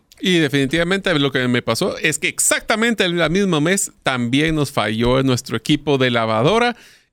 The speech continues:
y secadora a la vez en ese mismo mes. Así que lo que es importante es de que si nosotros sabemos, y tal vez, de nuevo, no se trata de enojarse porque, ah, así que los productores,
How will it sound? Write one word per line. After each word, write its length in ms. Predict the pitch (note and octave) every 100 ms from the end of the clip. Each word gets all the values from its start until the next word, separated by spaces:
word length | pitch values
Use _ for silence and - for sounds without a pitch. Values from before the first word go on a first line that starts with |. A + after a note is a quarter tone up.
| _
y 220 | - C#4
secadora 800 | E4+ - C#3+ A#2 B2 F#3+ F3 F#3
a 140 | - D#3
la 120 | C#3+
vez 380 | A#2 C3+ - -
en 260 | - C3 C3+
ese 220 | C#3+ C3+
mismo 260 | A#2+ A#2+ A#2
mes. 300 | A2 A2+ B2
Así 180 | A#2 C3+
que 200 | D#3+ -
lo 180 | C3+ C3
que 140 | C#3
es 140 | D3 A#3
importante 640 | G#3 C3 C3 E3+ E3+ D#3
es 100 | B2+
de 120 | C3
que 120 | C3 C3+
si 140 | B2+
nosotros 320 | B2 D#3 G#3
sabemos, 480 | G3 C3+ C#3+ C3 - -
y 160 | E3+
tal 160 | D3+ E3+
vez, 320 | A3+ C#3 - -
de 120 | C3+
nuevo, 240 | E3+ C#3+
no 140 | C3 D#3
se 100 | G3
trata 300 | G#3 G#3 A3
de 60 |
enojarse 420 | E3+ B2 D#3+ E3
porque, 200 | E3 C#3
ah, 140 | D3 G#3+ F#3+
así 220 | C#3+ G#3
que 100 | F#3+
los 140 | D3+
productores, 460 | - C3 B2+ G3